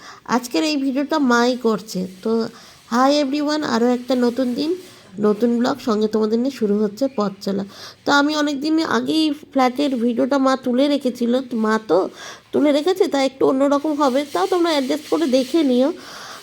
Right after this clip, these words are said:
তা এই যে ফ্ল্যাটের আমাদের ফার্স্ট ফ্লোরে মা উঠে পড়লো। আর এই পাশে এই যে ফ্ল্যা-, এই যে দরজাটা দেখছো, এটা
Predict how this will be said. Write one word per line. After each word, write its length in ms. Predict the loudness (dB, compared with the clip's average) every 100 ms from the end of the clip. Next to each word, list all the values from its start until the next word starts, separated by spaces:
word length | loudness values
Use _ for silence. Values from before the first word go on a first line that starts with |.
| -4
তা 260 | 2 4 6
এই 200 | 4 4
যে 160 | 0
ফ্ল্যাটের 440 | 2 2 2 4 4
আমাদের 480 | 2 2 2 2 0 -6 -20 _ -2
ফার্স্ট 320 | 2 2 0
ফ্লোরে 320 | 4 4 4
মা 260 | 2 2 4
উঠে 260 | 2 2 0
পড়লো। 380 | 2 2 2 -2 -10 -18 -18 -4
আর 140 | -2 2
এই 180 | 2 4
পাশে 340 | 0 0 -2 -4 -16 -20 _ _ -20 -16 -16 -4
এই 140 | -4
যে 180 | 0 0
ফ্ল্যা-, 240 | 2 -2 0
এই 100 | 0
যে 60 | 2
দরজাটা 380 | 4 4 4 0
দেখছো, 300 | -2 -2 -4
এটা 420 | 0 0 2 0